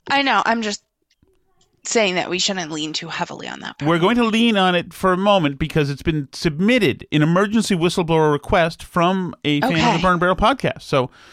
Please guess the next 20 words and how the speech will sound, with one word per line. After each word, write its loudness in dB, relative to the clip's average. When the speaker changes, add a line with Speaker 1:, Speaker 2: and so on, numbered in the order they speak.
Speaker 2:
we 4
have 4
to. 0
Okay, 2
um, 4
a -2
couple 0
of 0
things. -6
One, 0
Alice, 2
y-, -8
you 0
are 6
right. 0
She's, -4
there's 2
something 0
in -2
s-, -14